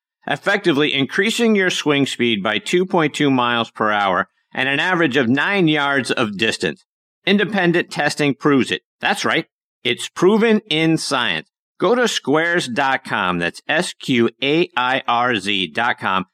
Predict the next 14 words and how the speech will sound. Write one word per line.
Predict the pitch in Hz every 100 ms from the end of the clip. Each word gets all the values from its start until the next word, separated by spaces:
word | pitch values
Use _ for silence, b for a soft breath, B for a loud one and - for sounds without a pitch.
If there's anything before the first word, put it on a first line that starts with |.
| _ -
and | 127
get | 131 131
Square's | - 143 131
thirty-day | - 170 220 220 190 185
money-back | 147 147 147 135 127
guarantee. | - 120 117 98 107 80 69 _ _ _ _
Use | 127 151
promo | - 185 208 202 185
code | 202 180 143
distance | 190 220 151 135 135
for | - 123
twenty | - 131 120
dollars | 117 113 98
off. | 98 80